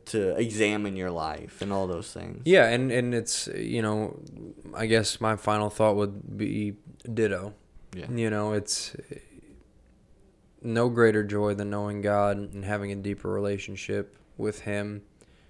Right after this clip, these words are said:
Speaker 2: And if you do stumble, which you probably will, if you do fall off the wagon, which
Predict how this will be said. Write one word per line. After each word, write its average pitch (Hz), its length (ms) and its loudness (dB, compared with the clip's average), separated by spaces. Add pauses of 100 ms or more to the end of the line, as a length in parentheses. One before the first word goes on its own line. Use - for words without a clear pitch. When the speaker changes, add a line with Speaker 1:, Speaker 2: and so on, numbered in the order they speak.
(220)
Speaker 2:
And 110 100 -2
if - 180 -4
you 117 120 -2
do 123 220 -2
stumble, 101 680 -4 (180)
which - 400 -4 (240)
you 120 300 -2
probably 110 480 4
will, 101 420 -4 (320)
if 101 160 -8
you 110 60 0
do 120 160 2
fall 104 300 4
off 101 120 0
the 104 80 -2
wagon, 101 560 0 (260)
which - 420 -4